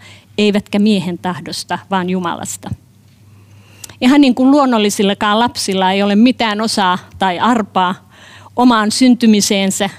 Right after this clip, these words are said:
eikä siihen, mihin perheeseen hän on syntynyt. Samalla tavoin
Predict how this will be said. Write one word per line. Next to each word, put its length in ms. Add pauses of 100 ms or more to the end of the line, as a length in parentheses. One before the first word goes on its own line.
(240)
eikä 220
siihen, 360
mihin 300
perheeseen 600
hän 180
on 80
syntynyt. 680 (600)
Samalla 420
tavoin 560